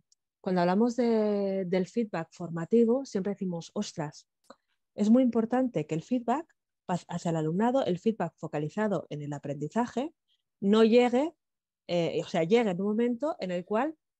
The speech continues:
el alumnado pueda aplicarlo, no llegue tarde", ¿no? Entonces decimos, "Pero claro, si yo tengo para mí un ra-, una ratio de treinta alumnos, eh, lo que tengo que dar feedback a los treinta,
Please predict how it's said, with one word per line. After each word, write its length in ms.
el 140
alumnado 520
pueda 400
aplicarlo, 680
no 180
llegue 340
tarde", 440
¿no? 200
Entonces 200
decimos, 220
"Pero 160
claro, 340
si 200
yo 120
tengo 380
para 240
mí 220
un 180
ra-, 280
una 180
ratio 340
de 140
treinta 340
alumnos, 680
eh, 420
lo 180
que 240
tengo 200
que 540
dar 160
feedback 500
a 120
los 500
treinta, 480